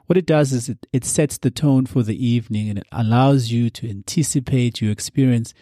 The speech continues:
and just socialize in style. Now, if you are looking for that sweet spot that's going to grant you that perfect view of the ambiance while maintaining exclusivity,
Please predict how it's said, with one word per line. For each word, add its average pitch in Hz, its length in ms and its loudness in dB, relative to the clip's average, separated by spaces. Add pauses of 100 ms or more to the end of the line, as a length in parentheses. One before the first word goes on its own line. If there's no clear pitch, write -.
(240)
and 156 180 -2
just - 320 -2
socialize 117 840 0
in 113 200 -2
style. 104 540 -4 (340)
Now, 147 80 2
if 170 180 2
you 247 120 2
are 156 40 4
looking 151 300 2
for 143 160 0
that 117 180 0
sweet - 520 -2
spot - 580 -2
that's 123 240 -4
going 123 200 0
to 127 100 -8
grant 127 360 0
you 139 60 0
that 113 200 -2
perfect 147 480 2
view 120 380 2
of 120 180 -2
the - 100 -6
ambiance 113 720 0 (380)
while 131 240 2
maintaining 131 720 2
exclusivity, 117 880 -4